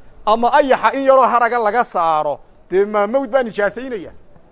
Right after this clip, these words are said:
Ma ima nijaasaynayo. Kaa is-, isaga lama odhanayo, waa, waa, wa jildun baa daahir noqonaya lama odhanayo. Oo marka horeba mawtku ma nijaasaynin. Midda labaad, neef la gowracay oo halkan yaalla, haddii haragga laga saaro,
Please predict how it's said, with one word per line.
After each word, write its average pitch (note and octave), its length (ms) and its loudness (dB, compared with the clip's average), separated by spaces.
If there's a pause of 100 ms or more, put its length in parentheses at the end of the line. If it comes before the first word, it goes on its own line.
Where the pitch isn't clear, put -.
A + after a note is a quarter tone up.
(360)
Ma F#3 100 -2
ima A#3+ 200 2
nijaasaynayo. F#3+ 680 -2
Kaa G3+ 220 4
is-, G#3+ 160 -8
isaga A3 280 -2
lama G#3+ 180 0
odhanayo, A3 420 -2
waa, F#3+ 260 2
waa, G#3 220 2
wa G3 120 0
jildun G#3 320 -12
baa G#3 140 0
daahir G3 280 -2
noqonaya F#3 380 -8
lama F3 180 -4
odhanayo. C3+ 420 -6 (280)
Oo A3 140 6
marka A#3+ 240 4
horeba A#3 220 6
mawtku A3 380 -4
ma G3 100 -2
nijaasaynin. C#3+ 720 -6 (680)
Midda B3 320 2
labaad, F#3 500 4 (460)
neef B3+ 340 2
la G#3+ 160 2
gowracay G#3+ 560 2
oo C4 80 6
halkan A#3+ 320 2
yaalla, D#3+ 460 0 (300)
haddii G#3 200 2 (100)
haragga B3 280 4
laga G#3+ 260 4
saaro, D#3+ 460 0